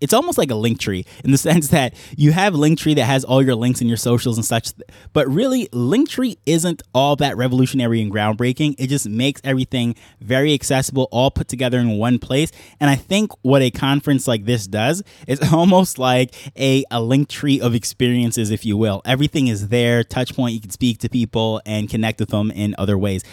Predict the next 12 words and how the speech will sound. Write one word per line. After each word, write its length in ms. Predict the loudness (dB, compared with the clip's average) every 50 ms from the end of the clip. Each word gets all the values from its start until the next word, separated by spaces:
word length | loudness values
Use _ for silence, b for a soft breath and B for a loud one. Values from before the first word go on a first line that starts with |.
| B B B
So 220 | 0 2 2 2 2
that's 240 | 2 0 0 2
what 80 | 2 2
I 100 | 2 2
think 220 | 2 2 0 0
this 160 | 0 -2 0 2
is. 220 | 2 0 0 -2 -8 _ _ 0
Overall, 540 | 0 2 4 4 4 6 6 6 4 2 2 0
I 100 | -2 -2
think 340 | 0 0 0 0 -2 -4 -6
metaverse 500 | -4 -2 -2 0 0 0 0 -2 -2 -2
conferences, 720 | -2 0 0 0 0 -2 -2 0 0 2 2 2 0 -2